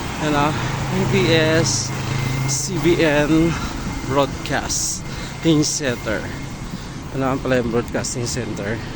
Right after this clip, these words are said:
ng A B S C B N. Yan yung tower nila, sobrang taas, guys. Yahoo!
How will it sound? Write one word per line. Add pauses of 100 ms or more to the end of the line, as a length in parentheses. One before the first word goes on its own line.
(840)
ng (100)
A
B
S
C
B
N. (1200)
Yan
yung
tower
nila,
sobrang
taas,
guys. (1040)
Yahoo!